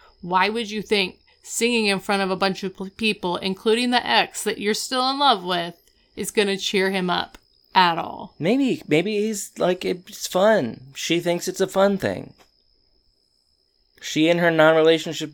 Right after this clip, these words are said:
Speaker 2: James and Jason Marsden is really excited about this.
Speaker 1: Okay.
Speaker 2: Um, so Eric is like, "No, I don't wanna do this
Speaker 1: You mean
Speaker 2: at-"
Speaker 1: Sean?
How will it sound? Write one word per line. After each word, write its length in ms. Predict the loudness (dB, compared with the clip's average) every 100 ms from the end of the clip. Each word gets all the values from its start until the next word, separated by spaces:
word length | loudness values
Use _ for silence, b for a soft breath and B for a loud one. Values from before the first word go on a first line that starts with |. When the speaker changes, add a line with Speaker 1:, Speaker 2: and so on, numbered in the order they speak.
| -10
Speaker 2:
James 380 | -2 0 0 -2
and 120 | -2
Jason 320 | -2 -2 -2
Marsden 640 | 2 2 2 0 0 -2 -6
is 240 | -10 -8 -2
really 240 | 2 2
excited 380 | 0 2 2 2
about 300 | 0 -2 -2
this. 360 | -10 -10 -8 -8
Speaker 1:
Okay. 380 | -8 -12 -16 -16 b b b b -6
Speaker 2:
Um, 600 | 2 6 6 4 -2 -10 _ _ _ _ _ _ _ _ -10
so 220 | 0 4
Eric 340 | 8 8 8 4
is 180 | 4
like, 260 | 4 2 2
"No, 380 | 2 6 8 8
I 80 | 8
don't 180 | 4 2
wanna 140 | -2
do 180 | 0 0
this 220 | 0 -2
Speaker 1:
You 80 | -4
mean 180 | 0 4
Speaker 2:
at-" 200 | 4 2
Speaker 1:
Sean? 300 | -2 -4